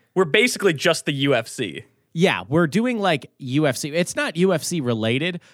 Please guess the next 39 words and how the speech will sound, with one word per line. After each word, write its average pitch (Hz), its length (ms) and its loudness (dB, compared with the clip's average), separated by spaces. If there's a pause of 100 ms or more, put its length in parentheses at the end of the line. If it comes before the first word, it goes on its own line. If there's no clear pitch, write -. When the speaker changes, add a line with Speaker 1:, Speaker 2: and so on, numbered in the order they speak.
Speaker 2:
but 151 140 2
we 156 120 2
do 143 220 -2
have 170 240 -2
an 156 80 -2
announcer 139 720 -2
and 131 160 0
a 123 60 2
referee. 117 480 -2
So 135 160 -4
we 170 100 2
don't 220 160 -2
say 135 240 -2
our 117 200 2
own 113 180 -2
names 101 320 -4
anymore. 147 520 0 (520)
We 131 180 0
get, 127 380 -2
like, 117 180 -4
a - 120 -2
Speaker 1:
Ooh, - 20 -6
Speaker 2:
cool 147 240 0
Speaker 1:
I 135 60 0
like 113 160 -2
Speaker 2:
intro 110 320 -2
Speaker 1:
that. - 40 -10
Speaker 2:
from 113 160 -4
Bruce 104 320 -6
Buffer, 92 380 -6
like, 87 200 -8 (560)
"In 262 1200 4
this 180 360 2
corner, 76 1120 -6 (320)
fighting 107 840 2 (120)
at 131 260 0 (300)
one 185 520 4
hundred 226 680 0
pounds 220 600 2